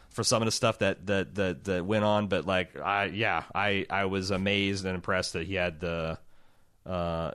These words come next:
th-, these kind of chops. Um, any other non-spoiler takes, or do we wanna get to the trailers and then on to the spoilers?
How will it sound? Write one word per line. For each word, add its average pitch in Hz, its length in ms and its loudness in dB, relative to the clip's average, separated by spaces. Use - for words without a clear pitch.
th-, 92 160 -4
these 98 180 -2
kind 92 200 0
of 80 60 -4
chops. - 680 -2
Um, 95 520 2
any 156 220 6
other 151 200 6
non-spoiler 143 600 6
takes, 143 500 2
or 104 80 0
do 104 120 -2
we 107 100 2
wanna 104 240 4
get 98 160 -2
to 104 100 -4
the 98 60 0
trailers 98 440 2
and 92 100 -2
then 90 100 0
on 90 200 2
to 90 240 -2
the 80 220 -2
spoilers? 78 600 -4